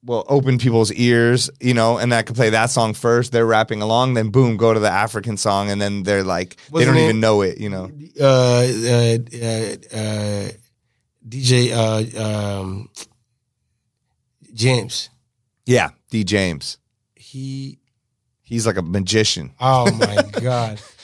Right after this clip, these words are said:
Speaker 2: He
Speaker 1: How does
Speaker 2: did
Speaker 1: he
Speaker 2: that. He did, he did, um, No Scrubs and, uh, uh,
Speaker 1: Yeah, um, what
Speaker 2: Harry
Speaker 1: was it?
Speaker 2: Starr.
Speaker 1: Yeah, so good.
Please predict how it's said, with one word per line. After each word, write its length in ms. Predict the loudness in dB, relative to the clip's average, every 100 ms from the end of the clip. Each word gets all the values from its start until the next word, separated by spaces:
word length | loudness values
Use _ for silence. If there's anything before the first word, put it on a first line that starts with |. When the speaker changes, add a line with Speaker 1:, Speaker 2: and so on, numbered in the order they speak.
| _
Speaker 2:
He 120 | 0
Speaker 1:
How 40 | 4
does 80 | 4
Speaker 2:
did 40 | 4
Speaker 1:
he 60 |
Speaker 2:
that. 100 | 2
He 120 | 2 2
did, 220 | 2 2
he 160 | 0
did, 260 | 0 0 2
um, 520 | 2 2 0 -2 -8 -18 _ _ _ _ _ _ _ _ _ _
No 260 | -4 0 2
Scrubs 560 | 2 2 2 0 -6 -12 -4
and, 360 | 0 0 -2 -6
uh, 40 |
uh, 560 | -6 -4 -4 -4 -4 0
Speaker 1:
Yeah, 680 | 2 2 2 0 0 2 2
um, 120 | 2
what 100 | 2
Speaker 2:
Harry 120 | 2
Speaker 1:
was 120 | 2 2
it? 40 |
Speaker 2:
Starr. 280 | 2 2 -2 -12 -16 -2
Speaker 1:
Yeah, 340 | 2 2 -2 -8 _ _ _ -8
so 280 | 0 2
good. 380 | 2 0 0 -4